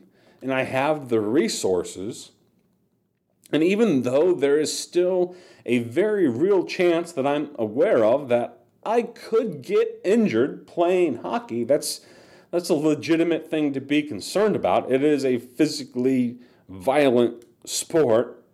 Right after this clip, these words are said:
It's a physically demanding sport. Um, and, you know, I, I realize I'm not seventeen years old anymore, but that's,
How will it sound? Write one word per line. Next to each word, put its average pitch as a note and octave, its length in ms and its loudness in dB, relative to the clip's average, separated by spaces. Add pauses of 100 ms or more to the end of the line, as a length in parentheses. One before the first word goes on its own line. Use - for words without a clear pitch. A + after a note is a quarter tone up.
(160)
It's - 160 -10
a A#2+ 60 -2
physically B2+ 720 0 (280)
demanding B2 1040 0
sport. - 720 -4 (500)
Um, A2 640 2
and, A2+ 680 0 (520)
you A2+ 120 -4
know, B2+ 280 0
I, A#2+ 220 -4
I B2 120 -2
realize B2+ 520 -2
I'm A#2+ 300 -4
not D#3 260 -6
seventeen D#3 800 -2
years C#3 340 0
old G3 420 0
anymore, F#2 600 -8 (1400)
but F#3 140 -4
that's, - 500 -2